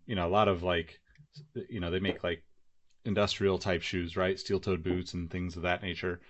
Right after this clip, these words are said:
But they also have some really interesting kind of niche market stuff that, um, and, you know, like, they've had, like, a series of things that are, like, really successful in Japan. They have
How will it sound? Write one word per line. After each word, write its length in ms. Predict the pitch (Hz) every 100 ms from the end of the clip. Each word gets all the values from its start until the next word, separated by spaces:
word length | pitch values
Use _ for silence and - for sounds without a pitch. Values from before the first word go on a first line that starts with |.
| - - -
But 80 | 131
they 120 | 151
also 200 | 160 165
have 240 | 156 147 -
some 160 | 127
really 220 | 120 117
interesting 400 | 110 104 101 107
kind 200 | 95 101
of 80 | 90
niche 300 | 92 101 -
market 340 | 98 92 104 -
stuff 400 | - 92 90 -
that, 240 | 92 87 - _ _ _ _ _ -
um, 360 | 87 85 90
and, 380 | 107 95 87 85 - - _ _ -
you 200 | 110 87
know, 160 | 82
like, 240 | 82 82 - -
they've 140 | - 90
had, 160 | 104 -
like, 180 | 107 92
a 60 |
series 360 | 92 127 120 104
of 80 | 101
things 400 | - 113 107 95
that 100 | 90
are, 100 | 87
like, 240 | 85 85 82
really 240 | 104 127 113
successful 540 | 101 - 107 - 104
in 80 | 95
Japan. 560 | 87 95 95 85 82 - - - - - - - -
They 140 | 104
have 500 | 92 101 98 92 87